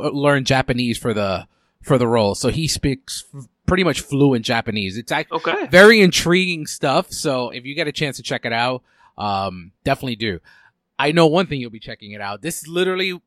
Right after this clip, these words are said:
Speaker 1: happened about two minutes ago before we started, uh,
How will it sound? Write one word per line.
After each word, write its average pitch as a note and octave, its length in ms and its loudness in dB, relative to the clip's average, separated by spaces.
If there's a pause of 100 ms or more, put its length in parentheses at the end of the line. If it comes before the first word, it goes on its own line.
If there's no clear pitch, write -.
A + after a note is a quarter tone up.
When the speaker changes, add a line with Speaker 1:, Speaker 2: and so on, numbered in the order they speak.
(160)
Speaker 1:
happened D#3 520 -2
about C3+ 320 -4
two F3+ 200 -4
minutes D#3 280 -4
ago C#3+ 200 -2
before C3 260 -10
we B2+ 80 -10
started, C3 400 -6 (280)
uh, G#2 480 -4